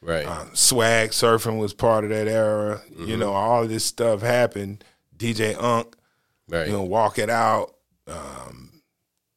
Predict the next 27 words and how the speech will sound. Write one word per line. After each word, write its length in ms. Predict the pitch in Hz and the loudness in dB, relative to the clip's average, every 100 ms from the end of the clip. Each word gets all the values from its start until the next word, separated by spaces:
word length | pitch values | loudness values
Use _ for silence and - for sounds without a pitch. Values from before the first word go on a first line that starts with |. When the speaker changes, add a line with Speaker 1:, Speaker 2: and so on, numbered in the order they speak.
| _ | _
Speaker 2:
who 120 | - 107 | -10 -8
was 140 | 98 | -6
the 80 | 98 | -2
other? 220 | 98 90 | -2 -2
The 120 | 80 - | -8 -8
Franchise 680 | - 117 113 127 113 110 104 | -2 0 2 4 4 4 0
Speaker 1:
Franchise. 100 | 92 | 0
Speaker 2:
Boys. 580 | 117 117 117 113 110 110 | 4 6 6 4 0 -2
It 100 | 120 | -2
was 200 | 110 - | -4 -8
fun 760 | - - 131 135 131 127 123 | -10 2 6 8 6 4 2
music. 480 | 127 139 113 95 - _ - | 4 4 2 -4 -10 _ -10
Speaker 1:
Absolutely. 560 | 85 82 90 92 - | -10 -8 -6 -6 -2
Speaker 2:
And 100 | 107 | -2
the 60 | 107 | -2
club 400 | - 120 123 123 | 0 6 8 8
was 140 | 117 - | 4 -2
fun, 580 | - 120 120 101 87 90 - | 0 2 2 -2 -6 -16 -12
and 200 | 92 95 | -8 -2
hip-hop 460 | 127 117 113 98 | 0 2 0 -2
was 160 | - - | -8 -10
fun 440 | - 123 120 104 | -2 2 2 2
for 180 | 98 92 | -2 -4
a 40 | 92 | -2
little 220 | 92 87 | -4 -4
while. 340 | 82 69 67 - _ 82 | -8 -10 -14 -20 _ -14
Speaker 1:
Mm-hmm. 320 | 85 92 | -10 -10